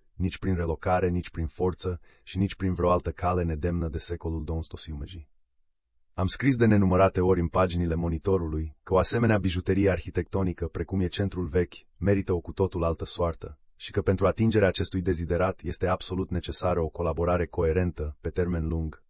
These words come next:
a autorităților. Numai primarul, poliția sau jandarmeria nu vor putea niciodată să instaureze un climat normal acolo.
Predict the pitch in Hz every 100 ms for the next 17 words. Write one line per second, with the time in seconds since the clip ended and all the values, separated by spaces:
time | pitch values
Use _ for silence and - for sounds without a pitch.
0 | _ 80 85 85 78 - 82 - - -
1 | _ _ _ _ _ _ _ - 98 -
2 | 98 101 98 85 76 - 92 101 - 87
3 | - 85 90 87 87 85 87 90 82 -
4 | - _ - 95 92 - 95 90 101 -
5 | 92 87 87 - 85 76 82 80 87 80
6 | 82 78 82 80 82 85 78 78 76 -
7 | - 69 -